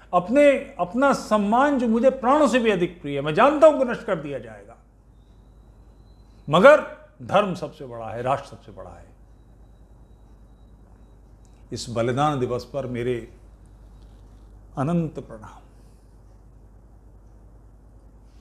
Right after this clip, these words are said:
ऐसे महापुरुषों के कारण ही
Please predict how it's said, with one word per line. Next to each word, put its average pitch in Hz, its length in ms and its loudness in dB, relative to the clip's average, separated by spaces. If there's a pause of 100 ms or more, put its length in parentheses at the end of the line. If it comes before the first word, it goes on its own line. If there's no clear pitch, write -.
(720)
ऐसे 143 380 -4
महापुरुषों 127 720 -10
के 117 120 -12
कारण 113 300 -14
ही 98 260 -20